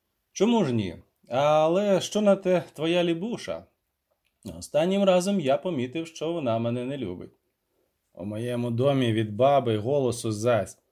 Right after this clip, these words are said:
Але між нами, не роби при ній того, що останнього разу, за вечерю. Йдеться про те, що я кинув у щура виделкою? Ні, йдеться про те, що ти влучив, хоча було темно.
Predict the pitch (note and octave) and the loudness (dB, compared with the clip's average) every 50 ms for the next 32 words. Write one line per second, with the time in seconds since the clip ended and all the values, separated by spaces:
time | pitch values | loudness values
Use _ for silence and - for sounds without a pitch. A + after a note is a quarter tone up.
0 | _ _ _ _ _ _ _ - - F3 F#3+ G#3 G#3+ A3 G#3 G3+ G3 E3+ D#3 E3+ | _ _ _ _ _ _ _ -10 -8 -6 -4 -4 -2 -2 0 0 0 0 0 0
1 | F#3+ F#3+ F3+ D3+ B2+ A2+ G#2 G2+ G#2+ - - A#2 - F3+ F3+ F3+ F3+ E3 E3+ G3 | 0 2 2 2 2 0 -2 -4 -6 -10 -10 -8 -4 -2 2 2 2 2 2 2
2 | F#3+ E3+ - C#3 C#3 C#3+ C#3+ C#3+ C#3 C3+ C3 - E3+ C#3+ B2 A2+ A#2 - - A#2+ | 0 0 0 -2 -2 -2 0 -2 -2 -2 0 0 2 2 2 0 0 -2 -2 0
3 | A#2 A2+ - - C3 B2+ A#2+ A#2 A2+ A2+ A2 A2+ B2+ C#3+ C#3 A#2 G2+ F#2 F#2+ F#2+ | 0 0 0 0 2 2 2 2 0 0 0 2 2 4 4 4 2 0 -4 -10
4 | A2 - - - D#3 F3+ G3 G3+ F#3 F#3+ - B2+ G#2 G2+ G2+ G2 - _ _ _ | -12 -12 -14 -12 -8 -6 -4 -4 -4 -4 -2 -2 -2 -2 -4 -8 -14 _ _ _
5 | _ _ _ _ _ _ _ _ _ _ _ _ _ _ _ _ _ _ - G2+ | _ _ _ _ _ _ _ _ _ _ _ _ _ _ _ _ _ _ -8 -6
6 | G2+ G2 A#2+ C3+ B2+ - - D3 C3 B2+ B2+ C3+ C3 B2+ B2 - C#3+ D3+ - - | -4 -2 -2 -2 -2 -2 0 0 0 0 0 -2 -4 -4 -2 -2 -4 -4 -4 -4
7 | - C3 B2 A#2 A#2 A#2+ C3+ C#3 D3+ C#3+ B2+ B2 A#2 A#2+ - - A2+ A2 A#2+ B2 | -4 -2 -2 -2 -2 -2 -4 -4 -2 -2 -2 -2 -4 -4 -4 -4 -2 0 0 0
8 | A2 G#2 F#2 G2+ C3 F3 F#3+ - G3 D3+ B2 - _ _ _ _ _ _ _ _ | 0 -2 -2 0 -2 -2 0 -2 -4 -4 -4 -8 _ _ _ _ _ _ _ _
9 | _ - - G#2 G#2+ A2 A2+ A#2+ B2 A#2+ A#2+ A2+ A2 G#2 G2 G2+ A#2 A#2+ A#2 - | _ -10 -6 -4 -2 0 0 0 0 0 2 0 0 0 0 -2 -2 0 0 0
10 | C#3 B2+ B2+ C3 C3+ B2+ - D3+ D3 C3+ - - E3 E3 - F#3+ E3+ D3+ F3 A3+ | 0 0 0 0 -2 0 2 0 0 0 0 -2 -2 0 2 0 0 0 0 0
11 | B3 A#3 F#3 C3+ - - G#2 G2+ G2+ - _ - G#2 - - A#2+ A#2+ A#2+ A#2+ B2 | 4 4 4 4 4 -2 -6 -8 -8 -16 _ -18 -16 -10 -6 -4 -4 -2 -2 -2
12 | A#2+ B2+ C#3 C3+ A#2+ - A#2+ A2+ G#2+ G2+ F#2+ F#2+ F#2+ F#2+ | -2 -2 -2 -4 -2 -2 -2 -2 -2 -4 -6 -10 -14 -16